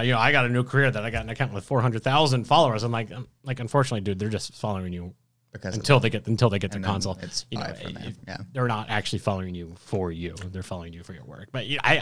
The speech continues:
Speaker 1: I, I wish them the best.
Speaker 2: Yeah.
Speaker 1: I think it, I think it's awesome that they've taken the time to do that to help people get these consoles. Uh, for people who are curious, I think you just search, like, P S five alerts
Speaker 2: Yeah.
Speaker 1: or something like that,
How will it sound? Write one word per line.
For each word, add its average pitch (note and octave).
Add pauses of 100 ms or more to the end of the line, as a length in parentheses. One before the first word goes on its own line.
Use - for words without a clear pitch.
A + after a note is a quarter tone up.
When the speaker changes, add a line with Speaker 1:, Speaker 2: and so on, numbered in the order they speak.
(120)
Speaker 1:
I, A#2
I C3
wish C3+
them B2
the F#2
best. C#3
Speaker 2:
Yeah. G2 (200)
Speaker 1:
I A#2+
think C3
it, C3
I C3
think C3+
it's C3
awesome A#2+
that A#2+
they've A2
taken A#2
the G2+
time A2+
to A#2
do G2+
that C3
to B2
help C3
people B2+
get A#2+
these G#2+
consoles. A2 (300)
Uh, A#2+ (100)
for C#3
people C3+
who G#2+
are F#2
curious, G#2
I G2
think A2
you F#2+ (140)
just A2
search, A2
like, F2+
P A2
S G#2
five G2
alerts A#2+ (120)
Speaker 2:
Yeah. - (340)
Speaker 1:
or G2+
something A2
like A2
that, A#2